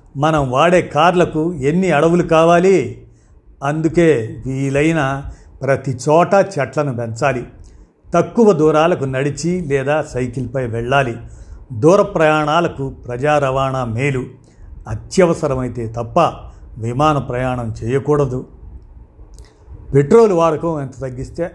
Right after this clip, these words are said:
అంత మేలు. ఇల్లైనా ఆఫీస్ అయినా అనవసరంగా లైట్లు, ఫ్యాన్లు, ఏసీలు వేసి ఉంచవద్దు.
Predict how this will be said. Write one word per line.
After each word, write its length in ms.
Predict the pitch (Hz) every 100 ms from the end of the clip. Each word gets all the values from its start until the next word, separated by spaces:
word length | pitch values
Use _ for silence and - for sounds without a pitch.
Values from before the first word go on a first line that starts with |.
| -
అంత 180 | 113 120
మేలు. 340 | 113 127 135 139 - - - - - - _ - - 143
ఇల్లైనా 680 | 135 160 147 131 139 151 -
ఆఫీస్ 440 | 110 143 147 143 143
అయినా 400 | 120 117 131 135 - - _ -
అనవసరంగా 760 | 139 185 196 190 165 151 156 151
లైట్లు, 600 | 127 139 147 147 151 147
ఫ్యాన్లు, 600 | 135 135 139 139 139 127
ఏసీలు 580 | 120 131 127 139 135
వేసి 600 | 135 120 147 147 220 214 - - _ _
ఉంచవద్దు. 1300 | 113 117 123 113 139 131 127 101 139 139 139 123 113